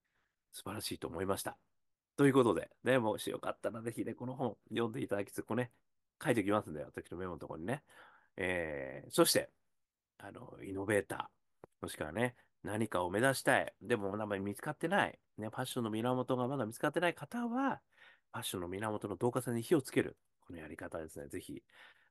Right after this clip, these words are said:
あの、少しでも参考にしていただいたらな、いいんじゃないかなというふうに思いました。ということで、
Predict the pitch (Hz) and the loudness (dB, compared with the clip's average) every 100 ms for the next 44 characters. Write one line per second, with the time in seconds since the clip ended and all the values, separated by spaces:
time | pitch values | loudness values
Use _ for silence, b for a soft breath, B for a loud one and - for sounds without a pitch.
0 | - 71 69 - 78 - 73 80 78 82 | -12 -10 -12 -10 -10 -8 -8 -10 -10 -10
1 | 78 78 78 76 85 78 110 - _ 95 | -8 -8 -8 -8 -8 -2 0 0 _ -12
2 | 87 76 95 113 151 151 110 139 - 139 | -8 -6 0 4 4 4 0 0 -2 -4
3 | 190 208 - 147 - _ _ _ - 196 | 0 2 4 2 0 _ _ _ 6 8
4 | 185 175 151 107 85 | 10 8 6 4 2